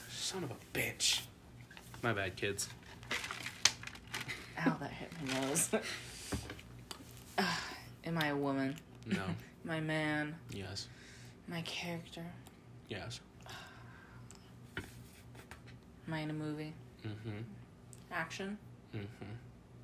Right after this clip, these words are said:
Speaker 2: Is it James Bond?
Speaker 1: Mm-mm.
Speaker 2: Is it some, is it a genre like that kind of movie?
Speaker 1: A spy movie? No.
Speaker 2: But, like, action? Criminal? On the
Speaker 1: No.
Speaker 2: run, maybe?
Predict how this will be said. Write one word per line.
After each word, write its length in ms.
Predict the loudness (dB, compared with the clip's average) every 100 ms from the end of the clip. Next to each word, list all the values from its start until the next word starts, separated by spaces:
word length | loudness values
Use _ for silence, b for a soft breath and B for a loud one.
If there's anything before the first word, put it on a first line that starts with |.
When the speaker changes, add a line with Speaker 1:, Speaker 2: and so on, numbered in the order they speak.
| -14 b b b b b b b b b b -14 -14 -14 -14 -14 -16 -14 -14 -14 -10
Speaker 2:
Is 60 | -8
it 80 | -4
James 340 | -2 -2 -2
Bond? 440 | -4 -4 -4 -6 -8 -8 -2
Speaker 1:
Mm-mm. 380 | -2 0 -2 -2 -4 -14 b b b b -14 -14 -12 -4
Speaker 2:
Is 140 | 2 4
it 100 | 4
some, 280 | 6 6 4 4
is 160 | 4
it 100 | 6
a 140 | 6 6
genre 420 | 6 6 6 6
like 300 | 6 4 2
that 200 | 0 2
kind 200 | 0 2
of 40 |
movie? 320 | 2 2 0 -4 -8 -2
Speaker 1:
A 60 | 2
spy 320 | 8 10 12
movie? 340 | 10 6 4 0 -4
No. 140 | -2 -2 -2 -12 -14 -14 -14 -14 -12 -14 -14 -12 -2
Speaker 2:
But, 220 | 6 6
like, 180 | 8 6 4
action? 500 | 4 2 0 0 -2
Criminal? 480 | 0 4 6 6 4 2 -8 -12 -12 -12 -12 -6 2
On 140 | 6
the 80 | 6
Speaker 1:
No. 20 | 8
Speaker 2:
run, 280 | 8 6 6
maybe? 380 | 4 4 2